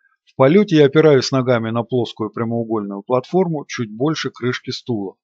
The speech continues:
со стойкой и двумя рукоятками, за которые я держусь и с помощью которых управляю аппаратом". Фантастика. Да как сказать? Меня сразу не видно, снизу не видно. Даже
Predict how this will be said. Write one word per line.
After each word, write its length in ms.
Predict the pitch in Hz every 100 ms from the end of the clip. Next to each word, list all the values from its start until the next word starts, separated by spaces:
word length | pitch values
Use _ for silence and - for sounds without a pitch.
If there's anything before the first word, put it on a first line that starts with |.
| _ -
со 160 | -
стойкой 460 | 113 - 147 147 117
и 40 |
двумя 280 | 107 113 123
рукоятками, 680 | 117 120 113 104 - 98 95
за 120 | 101
которые 420 | 110 - 135 117
я 60 | 104
держусь 420 | 107 101 143 -
и 60 | 104
с 60 |
помощью 380 | - 120 113 -
которых 460 | - - 127 131 113
управляю 480 | - 107 104 117 110
аппаратом". 460 | 113 107 95 - _ _ _ _ _ _ _ _ _ _
Фантастика. 720 | - 131 147 170 - - 104 - _ _ _ _ _ _ -
Да 120 | 147
как 200 | - -
сказать? 520 | - 120 101 95 _ _ _ _ _ _ _
Меня 280 | 123 156 214
сразу 680 | - 175 208 170 180 175 - -
не 200 | 143 180
видно, 380 | 180 107 98 92
снизу 400 | - 180 120 120
не 120 | 139
видно. 320 | 156 104 98
Даже 420 | 107 151 143 156